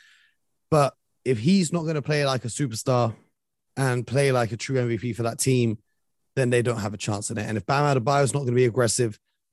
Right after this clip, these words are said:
then they don't have a chance in it. And if Jimmy is injured, he don't have the explosiveness. He can still find the switches. Like, he did a great job earlier in the series of targeting guys like Derek White or Peyton Pritchard if he's into the game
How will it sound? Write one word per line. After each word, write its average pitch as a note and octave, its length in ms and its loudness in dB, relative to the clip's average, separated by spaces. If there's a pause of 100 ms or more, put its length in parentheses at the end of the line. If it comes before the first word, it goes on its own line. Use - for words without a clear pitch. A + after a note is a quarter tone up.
then B2+ 120 -2
they A#2+ 120 2
don't A2+ 140 0
have G#2+ 120 -2
a G#2 40 -8
chance G#2 340 -4
in G#2+ 60 -4
it. G#2+ 100 -2
And A2+ 80 2
if D#3+ 140 2
Jimmy E3+ 280 4
is C#3+ 160 4
injured, C3 280 2
he B2 80 0
don't B2 140 2
have A#2+ 120 -2
the A#2 60 2
explosiveness. A2+ 600 -2 (340)
He C#3+ 60 0
can C#3+ 80 2
still C#3 240 6
find C#3 460 0
the A2+ 60 -4
switches. C3 480 -2
Like, A#2+ 200 0
he D3 120 0
did C#3+ 140 0
a C3+ 40 0
great C#3 260 0
job B2+ 260 0
earlier B2+ 280 0
in A#2 60 -4
the A2 60 -6
series B2 500 -2 (380)
of B2+ 140 0
targeting C3 480 4
guys A#2 300 0
like G#2+ 160 -2
Derek A2 220 -2
White A#2 340 0
or G2+ 220 -6 (260)
Peyton C3 220 2
Pritchard B2 300 -2
if A2 80 -6
he's B2+ 200 -2
into A2 180 -2
the A2+ 80 -4
game A2+ 340 0